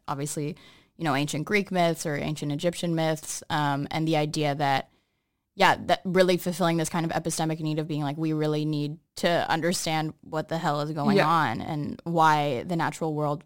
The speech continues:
Speaker 1: works the way it does. Um, and I guess it's kind of the same tendency with these other things that we don't understand. Like, we do live in quite a complicated world.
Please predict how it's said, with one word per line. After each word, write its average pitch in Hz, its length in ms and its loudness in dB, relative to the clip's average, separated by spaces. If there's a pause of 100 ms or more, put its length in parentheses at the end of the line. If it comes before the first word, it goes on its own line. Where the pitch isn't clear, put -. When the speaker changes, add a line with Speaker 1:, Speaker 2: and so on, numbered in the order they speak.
Speaker 1:
works 160 260 -8
the 170 80 -4
way 147 120 -2
it 147 80 -6
does. 190 480 -4 (560)
Um, 151 560 0 (160)
and 180 100 4
I 170 80 6
guess 165 280 2
it's 170 120 0
kind 160 200 0
of 165 100 -4
the 165 80 0
same 151 360 -2
tendency 151 840 -4 (480)
with 147 460 -2 (460)
these 160 340 -4
other 151 240 2
things 151 400 -2
that 143 180 -2
we 160 100 0
don't 147 220 0
understand. 143 560 -4
Like, 139 180 -4
we 160 120 -2
do 151 180 -4
live 139 180 -2
in 139 180 -4
quite 139 240 -8
a 147 40 -8
complicated 147 580 -8
world. 143 420 -4